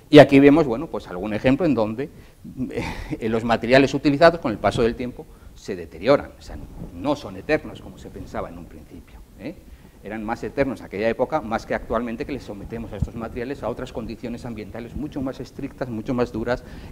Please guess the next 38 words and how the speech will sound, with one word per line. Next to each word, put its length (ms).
que 80
las 120
que 80
había 280
anteriormente. 760
Pero 140
bueno, 180
la 160
calidad, 520
en 120
un 80
principio, 580
pues 140
si 260
podían 640
seleccionar 560
entre 180
los 80
dos 80
materiales 540
que 100
podían 320
obtenerlo, 460
siempre 220
buscaban 320
el 80
de 40
mejor 260
calidad, 400
pero 200
no 160
siempre 400
estaba 280
disponible 680
próximo 380
a 40
la 60
obra. 260